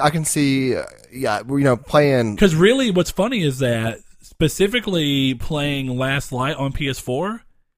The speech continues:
Speaker 2: and on, even on P C, it doesn't look that much better than it did on P S three anyway, whereas
Speaker 1: It
Speaker 2: twenty,
Speaker 1: doesn't. That's what,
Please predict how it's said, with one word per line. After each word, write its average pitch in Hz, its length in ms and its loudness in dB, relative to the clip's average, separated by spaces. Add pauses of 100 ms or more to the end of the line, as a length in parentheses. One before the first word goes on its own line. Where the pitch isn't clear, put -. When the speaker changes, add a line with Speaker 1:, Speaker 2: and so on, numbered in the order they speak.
(220)
Speaker 2:
and 139 140 0
on, 135 180 0
even 156 260 0
on 147 120 0
P 156 100 -2
C, 202 300 -4
it 160 180 0
doesn't 151 360 2
look 156 220 0
that 135 220 -2
much 147 220 0
better 151 220 0
than 147 140 2
it 139 80 -4
did 143 120 0
on 143 100 0
P 147 140 0
S - 120 -2
three 143 180 -2
anyway, 117 420 -2
whereas 120 260 0
Speaker 1:
It - 20 -18
Speaker 2:
twenty, 160 160 6
Speaker 1:
doesn't. 131 380 8
That's - 100 -14
what, 131 60 -10